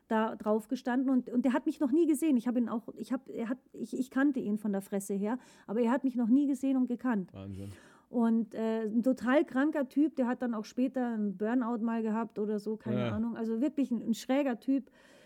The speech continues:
Speaker 1: äh, furchtbar. Und dann war plötzlich alles scheiße, alles schlecht. Also der hat mich richtig runtergemacht. Der, und obwohl der mich noch
Speaker 2: Fresse.
Speaker 1: nie gesehen hat, wir haben nicht ein persönliches Wort. Und ich hab zu der Projektmanagerin gesagt, „Du, dann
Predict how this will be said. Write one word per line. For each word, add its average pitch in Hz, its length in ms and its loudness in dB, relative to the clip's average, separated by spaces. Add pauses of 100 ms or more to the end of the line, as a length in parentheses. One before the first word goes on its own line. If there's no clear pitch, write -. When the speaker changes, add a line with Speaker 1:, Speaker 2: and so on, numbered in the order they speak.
(220)
Speaker 1:
äh, 226 320 -2
furchtbar. 240 720 0
Und 226 360 2
dann 240 200 4
war 262 120 2
plötzlich 254 420 -2
alles 254 240 2
scheiße, 247 440 -4
alles 247 260 -2
schlecht. - 360 -8
Also 196 160 -2
der 214 120 2
hat 262 120 0
mich 262 200 0
richtig 311 400 -4
runtergemacht. 196 600 -4
Der, 220 60 -6 (100)
und 226 120 -4
obwohl 220 260 0
der 311 100 0
mich 285 160 0
noch 247 120 0
Speaker 2:
Fresse. 247 120 0
Speaker 1:
nie 330 160 4
gesehen 349 340 -2
hat, 240 120 0
wir 247 100 2
haben 262 80 6
nicht 269 160 0
ein 294 180 0
persönliches 294 400 -2
Wort. 285 100 -2 (240)
Und 240 120 0
ich 277 120 2
hab 311 120 -2
zu - 80 -6
der 254 100 2
Projektmanagerin 262 760 0
gesagt, 262 300 0
„Du, 285 100 2
dann 262 260 2